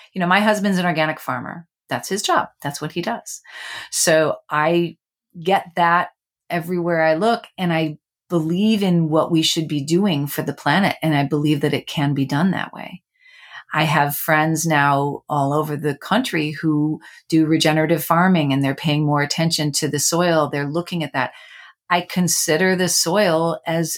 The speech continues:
an integral part of, you know, the beginning of health for every creature here. You know, paying attention to, you know, yes, are they actually,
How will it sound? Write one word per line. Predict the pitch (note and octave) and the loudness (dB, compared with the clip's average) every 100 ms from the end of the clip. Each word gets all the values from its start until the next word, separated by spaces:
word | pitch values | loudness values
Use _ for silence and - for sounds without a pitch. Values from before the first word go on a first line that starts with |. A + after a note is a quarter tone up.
| - | -6
an | D#3 C#3 - | -6 -6 -2
integral | G#3 G3+ F3 E3+ | -2 -2 -2 -2
part | - D#3+ D#3+ - _ _ _ _ - | 0 0 0 -4 _ _ _ _ -4
of, | D3+ D3+ | -4 -4
you | - F3 | -2 -2
know, | C#3+ | 0
the | D3+ | 0
beginning | D#3+ E3+ F3 E3 | 0 0 2 0
of | |
health | D3+ G3 - | 2 0 0
for | - D#3 - _ _ | -2 -2 -2 _ _
every | F3 E3 F3+ E3+ - | 0 2 0 0 -2
creature | F#3+ E3+ F3 | -2 0 -2
here. | D#3+ - D4 - - _ _ _ _ - | -2 -2 -4 -4 -14 _ _ _ _ -4
You | |
know, | D3 | -4
paying | C#3+ E3+ E3+ | 0 2 2
attention | E3+ A#3 C4+ F3+ E3 | 2 0 2 0 0
to, | D#3+ | -2
you | D#3 E3+ | -2 -2
know, | |
yes, | E3 F#3+ - | 0 -2 0
are | D#3+ | 0
they | D#3+ F3+ | 2 2
actually, | F#3 F#3+ G#3+ G#3+ | 0 0 -2 -2